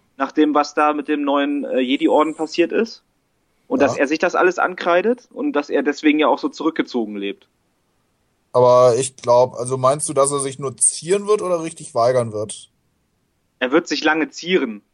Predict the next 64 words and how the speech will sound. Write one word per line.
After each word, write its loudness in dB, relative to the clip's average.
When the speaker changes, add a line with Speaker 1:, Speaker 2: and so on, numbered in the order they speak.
Speaker 1:
sagen -6
wir -2
Speaker 2:
Was -4
Speaker 1:
mal -2
Speaker 2:
meine 0
Speaker 1:
so. -6
Speaker 2:
ich -16
denn? 2
Speaker 1:
Ja, 2
er 0
wird 0
sich -2
Speaker 2:
Äh, 2
Speaker 1:
zieren, -4
Speaker 2:
nein, 2
Speaker 1:
aber -4
das 0
Speaker 2:
also 2
Speaker 1:
das -6
Speaker 2:
du, 4
äh, 0
Speaker 1:
ist -6
Speaker 2:
äh, 4
du -6
kannst 2
natürlich -4
auch -2
sagen, 2
irgendwie, -2
äh, 0
Kylo 2
Ren 4
ist -4
dein 2
Fehler, -2
jetzt -2
bring -8
ihn -6
wieder 2
in 2
Ordnung. 0
So -20
in -14
die -8
Richtung. -4
Speaker 1:
Ja, 0
ich -10
hoffe, 0
dass -2
man -4
das -6
halt -2
nicht -20
zu, 0
zu -8
schnell 2
mit -4
der, 2
mit -6
der, -2
mit -4
der 0
Axt -8
macht. -4